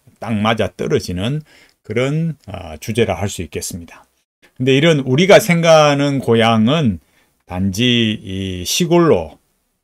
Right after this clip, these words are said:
그야말로 내가 자란, 어, 그런 곳으로 되돌아가는 그런 고향, 기소본능, 네, 이런 관점이지만 이게 신플라톤주의, 영지주의 이렇게 되면, 에,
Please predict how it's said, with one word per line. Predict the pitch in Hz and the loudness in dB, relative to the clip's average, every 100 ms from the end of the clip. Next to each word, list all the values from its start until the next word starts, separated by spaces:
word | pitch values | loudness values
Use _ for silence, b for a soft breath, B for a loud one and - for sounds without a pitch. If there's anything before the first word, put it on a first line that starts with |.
| _ - | _ -6
그야말로 | 131 131 117 104 101 | 2 2 2 0 -2
내가 | 98 101 110 | -2 -2 -2
자란, | - 127 127 98 82 _ _ _ _ _ | 0 2 2 0 -6 _ _ _ _ _
어, | 85 82 - | -18 -16 -10
그런 | 113 117 | -4 -2
곳으로 | 101 92 92 90 82 - b b b b _ | -4 -6 -10 -10 -12 -16 b b b b _
되돌아가는 | 92 104 113 98 101 101 | -4 0 0 0 -2 -4
그런 | 95 110 107 101 | -2 -2 -2 -4
고향, | - 110 110 101 78 | -2 0 0 -2 -6
기소본능, | - 95 131 120 87 92 104 80 - _ _ _ | -8 -2 0 0 -4 -6 -6 -8 -16 _ _ _
네, | 98 | -14
이런 | 123 143 170 170 | -6 -2 -2 -2
관점이지만 | 110 123 135 98 82 92 113 117 78 _ _ _ _ _ _ _ _ _ _ _ _ B B B B 123 | -2 -2 -4 -6 -6 -4 -2 -4 -8 _ _ _ _ _ _ _ _ _ _ _ _ B B B B -2
이게 | 131 151 143 127 123 | 4 6 6 4 0
신플라톤주의, | - 180 180 165 160 - 156 151 127 127 110 | -2 -2 0 6 6 4 0 0 2 2 4
영지주의 | 110 117 147 151 160 | 4 4 2 2 0
이렇게 | 123 139 151 135 | 0 0 0 -2
되면, | 101 90 107 147 101 78 _ _ _ _ _ _ - | -2 -4 -2 0 -2 -6 _ _ _ _ _ _ -18
에, | 85 82 82 | -14 -12 -14